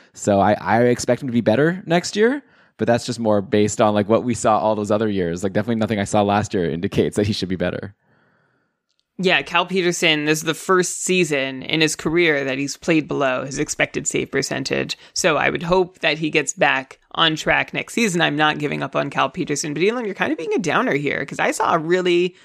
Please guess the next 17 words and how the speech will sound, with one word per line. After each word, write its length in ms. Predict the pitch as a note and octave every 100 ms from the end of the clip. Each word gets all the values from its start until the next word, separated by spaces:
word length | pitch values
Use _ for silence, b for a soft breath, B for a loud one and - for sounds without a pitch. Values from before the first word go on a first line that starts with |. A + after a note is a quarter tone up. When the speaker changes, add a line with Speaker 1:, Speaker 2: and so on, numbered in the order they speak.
| b F3
Speaker 2:
great 500 | E3+ E3 F3 - -
news 400 | D#3+ D#3+ E3 F3
story. 440 | - - F3+ E3+ A#2
I 60 |
mean, 160 | D3+ C#3+
there 140 | C#3
was 260 | C3+ C#3+ -
Trevor 380 | - D#3+ D#3+ G3+
Moore, 320 | C#3+ B2+ D3
that's 260 | D3+ -
one. 240 | C#3+ C3 C#3+
Phil 220 | - D#3+
Deneau 260 | G#3+ F#3 D#3+
was 140 | D3
also 240 | C3 C#3+
pretty 240 | D3 D#3+ C#3+
good. 280 | C3+ C3